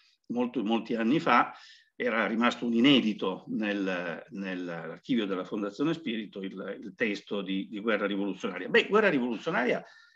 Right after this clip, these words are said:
è un manifesto della guerra che si sta per, eh, combattere o che già in qualche modo si è cominciato a combattere, diciamo, il, il, la gestazione non di guerra rivoluzionaria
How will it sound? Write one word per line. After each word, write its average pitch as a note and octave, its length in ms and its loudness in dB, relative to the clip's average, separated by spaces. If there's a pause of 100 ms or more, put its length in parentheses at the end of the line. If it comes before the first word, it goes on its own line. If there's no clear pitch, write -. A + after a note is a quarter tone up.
(140)
è F#3 300 2
un C3+ 160 2
manifesto D3+ 960 0 (720)
della C3 720 4
guerra A#2+ 600 6
che G2+ 300 -8
si - 220 -10
sta - 500 0
per, F#2 600 -2 (140)
eh, E2+ 400 -8
combattere A#2+ 640 0
o F#2 120 -8
che G#2+ 160 -4
già C#3 140 2
in B2 160 2
qualche G2 280 -4
modo G#2+ 320 2
si - 140 -8
è - 60 -8
cominciato G2 380 -4
a F2 40 -14
combattere, A2+ 540 0 (260)
diciamo, A#2 320 0
il, G2 240 -2
il, - 180 -12
la - 340 -10
gestazione A2+ 680 0
non C3+ 240 2
di D3 80 0
guerra C3+ 260 2
rivoluzionaria B2 800 0